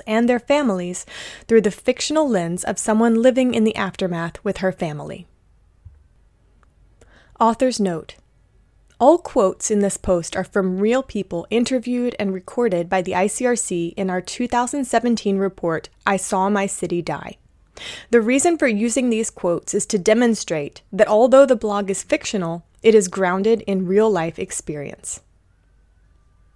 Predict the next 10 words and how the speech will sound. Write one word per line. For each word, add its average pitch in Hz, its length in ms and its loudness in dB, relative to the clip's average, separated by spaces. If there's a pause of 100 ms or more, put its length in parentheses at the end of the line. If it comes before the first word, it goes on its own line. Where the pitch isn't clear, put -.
(960)
They 269 160 4
say 285 360 6
the 302 120 4
fight 214 420 0
is 214 200 -4
over. 160 480 -6 (320)
The 226 100 8
war 196 540 4
is 208 180 -2
finished. 156 560 -12